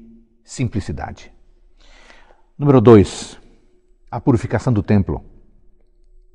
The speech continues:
Fazer negócios com a fé é algo totalmente errado. Número três, Jesus efetua curas no templo. Jesus alterou totalmente o sistema de adoração,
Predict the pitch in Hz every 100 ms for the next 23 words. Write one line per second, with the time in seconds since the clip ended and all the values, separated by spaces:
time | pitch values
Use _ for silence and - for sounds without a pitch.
0 | _ _ _ _ _ - 131 139 190 139
1 | 110 139 - 101 - 101 87 - 120 113
2 | 90 - - - _ _ _ - 101 104
3 | 98 104 - - _ 127 110 - - 87
4 | 82 95 90 - 95 82 - - - -
5 | - - - _ _ _ _ _ _ 131
6 | 131 110 85 73 - - - - - -
7 | 101 123 107 85 131 196 190 - - 120
8 | 104 - 131 101 - 147 107 95 - 78
9 | 67 69 - _ - - 135 220 196 165
10 | - 131 117 139 143 - 117 95 101 127
11 | 123 - 104 - 98 117 113 104 92 82
12 | 76 - 113 98